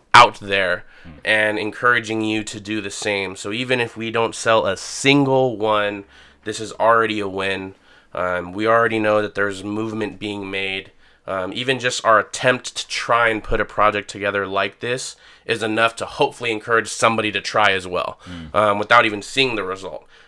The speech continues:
Speaker 1: I know most people will need to see the result before they have the courage and faith to maybe try something.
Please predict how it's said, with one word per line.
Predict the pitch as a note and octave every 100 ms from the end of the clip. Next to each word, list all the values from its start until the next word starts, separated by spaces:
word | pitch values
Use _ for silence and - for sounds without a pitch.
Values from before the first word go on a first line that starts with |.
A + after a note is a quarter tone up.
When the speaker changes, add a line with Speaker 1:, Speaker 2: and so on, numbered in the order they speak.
| -
Speaker 1:
I | A#2
know | B2+
most | B2+ B2
people | C#3 B2+ A#2+
will | A#2
need | B2 A#2+
to | A2
see | - C#3 C#3+
the | C3+
result | A#2+ A2 A2 A2 G2+
before | A2 A2 A2+
they | G#2+ G#2 F#2+ -
have | C3 A#2+ G#2+
the |
courage | G#2 A#2+ A#2 A2
and | G#2+ G#2
faith | A2+ A2 -
to | G#2
maybe | G#2 A2 G#2+ G2+
try | - A2 B2
something. | C3+ C#3 D3+ D#3+